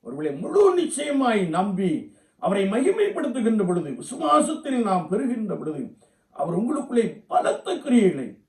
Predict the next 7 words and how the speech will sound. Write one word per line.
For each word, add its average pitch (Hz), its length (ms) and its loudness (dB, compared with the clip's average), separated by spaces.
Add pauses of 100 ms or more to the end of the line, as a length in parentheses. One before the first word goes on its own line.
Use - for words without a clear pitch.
பெரிய - 360 -8 (120)
அற்புதங்களை 202 600 0 (480)
செய்ய 190 240 0
போதுமானவராக 160 920 0
இருக்கிறார். 127 600 -8 (480)
இந்த 160 200 -2 (240)
கூடுகையிலே 196 540 2